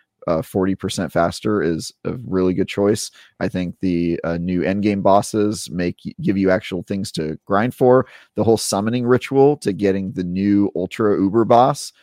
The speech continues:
uh, is really cool. Uh, and, er, and I love the way that that requires, um, kind of, like, teamwork and coordination with, uh, other people if you're trying to grind it. Um, and,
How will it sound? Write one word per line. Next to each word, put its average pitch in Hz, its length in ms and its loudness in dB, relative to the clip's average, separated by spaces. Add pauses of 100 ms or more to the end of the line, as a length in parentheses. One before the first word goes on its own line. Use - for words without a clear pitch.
(200)
uh, 92 320 4
is 95 200 -2
really 104 360 0
cool. 131 560 0 (100)
Uh, 92 400 0
and, 90 300 -8
er, 92 240 -4
and 90 280 -8
I 87 100 -4
love 92 260 -2
the 92 80 -4
way 90 140 -2
that 82 120 -10
that 85 160 -6
requires, 87 640 -6 (400)
um, 85 460 -8
kind 107 100 -4
of, 92 80 -2
like, 90 160 -2
teamwork 95 540 -6
and 92 80 -10
coordination 87 720 -6
with, - 300 -10
uh, 87 180 -6
other 87 240 -6
people 87 340 -8
if - 100 -16
you're 87 80 -10
trying 85 200 -10
to 82 40 -14
grind 90 300 -8
it. 117 160 -4 (420)
Um, 90 460 -4 (140)
and, 98 340 -4